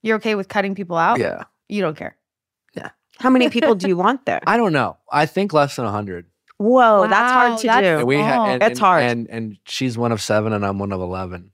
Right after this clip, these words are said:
Speaker 1: Yeah,
Speaker 3: So you want your
Speaker 1: that's
Speaker 3: families there?
Speaker 2: Yeah.
Speaker 1: Well, you
Speaker 2: And,
Speaker 1: need
Speaker 2: and
Speaker 1: your
Speaker 2: friends,
Speaker 1: families there, right?
Speaker 2: you know,
Speaker 1: She's
Speaker 2: some
Speaker 1: one of
Speaker 2: yeah.
Speaker 1: seven and you're one of eleven.
Speaker 2: Yeah.
Speaker 1: That's huge family.
Speaker 2: Yeah.
Speaker 3: Religious?
Speaker 2: I,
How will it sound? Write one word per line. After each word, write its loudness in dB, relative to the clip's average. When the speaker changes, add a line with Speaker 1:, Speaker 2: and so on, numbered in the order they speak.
Speaker 1:
Yeah, -14
Speaker 3:
So -2
you 2
want 4
your 0
Speaker 1:
that's -6
Speaker 3:
families 0
there? -6
Speaker 2:
Yeah. -8
Speaker 1:
Well, -20
you -20
Speaker 2:
And, 2
Speaker 1:
need 2
Speaker 2:
and 2
Speaker 1:
your -10
Speaker 2:
friends, 0
Speaker 1:
families -
there, -20
right? -20
Speaker 2:
you -10
know, -8
Speaker 1:
She's -4
Speaker 2:
some -6
Speaker 1:
one 2
of -4
Speaker 2:
yeah. -4
Speaker 1:
seven 0
and -2
you're -2
one -6
of -8
eleven. -8
Speaker 2:
Yeah. -16
Speaker 1:
That's -8
huge -4
family. -6
Speaker 2:
Yeah. -12
Speaker 3:
Religious? 0
Speaker 2:
I, -2